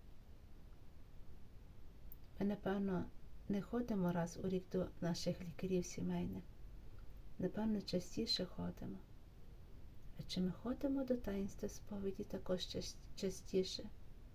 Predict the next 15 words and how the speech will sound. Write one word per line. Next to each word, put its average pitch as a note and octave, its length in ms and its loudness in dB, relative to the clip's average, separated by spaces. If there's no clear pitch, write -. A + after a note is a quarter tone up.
Господь B3 400 4
сьогодні G#3 480 0
говорить G3 640 -2
і F#3+ 40 -4
запитує, G3 640 -2
чи F#3 180 4
ми F#3 160 6
є F#3 160 6
здорові F#3 720 2
духовно, G3 560 -2
чи F3+ 140 4
ми F#3+ 140 6
не C#4+ 140 8
потребуємо G3+ 840 0
лікаря. F3+ 500 -2